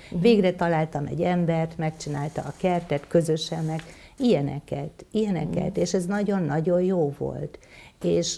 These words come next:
Speaker 2: rájöttem arra, ami hát nem nagy, nem nagy kunst, ezt tudtam, csak a valóságban nem volt ez meg sokáig, hogy magunknak magunk állagáért tenni kell, felelősek vagyunk.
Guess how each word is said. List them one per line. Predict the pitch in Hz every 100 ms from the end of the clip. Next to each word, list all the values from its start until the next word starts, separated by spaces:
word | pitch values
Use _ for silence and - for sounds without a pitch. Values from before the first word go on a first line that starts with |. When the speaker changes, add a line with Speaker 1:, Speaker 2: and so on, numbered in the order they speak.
| -
Speaker 2:
rájöttem | 180 202 233 214 160 - - 156 165
arra, | 160 156 160 156 170
ami | 175 180 160
hát | 147 147
nem | 156
nagy, | 151 143 147 - -
nem | 160 156
nagy | 147 143
kunst, | - 147 147 160 - - - _
ezt | 165 -
tudtam, | 202 185 - 151 156
csak | 160 147
a | 156
valóságban | 147 220 214 151 - 143 139 143 147 147
nem | 151 147 147
volt | 143 143 147
ez | 139 -
meg | 156 151 156
sokáig, | - 165 165 170 165 160 175 175 196 - - - - - -
hogy | - 170 160 165 160 - -
magunknak | 185 202 220 190 170 151 156
magunk | 165 165 170 156 147 143
állagáért | 170 170 160 156 147 147 151 143 147 147 - - _ - -
tenni | 220 220 160 139
kell, | - 131 147
felelősek | - 202 160 147 151 - 147 -
vagyunk. | 143 143 139 143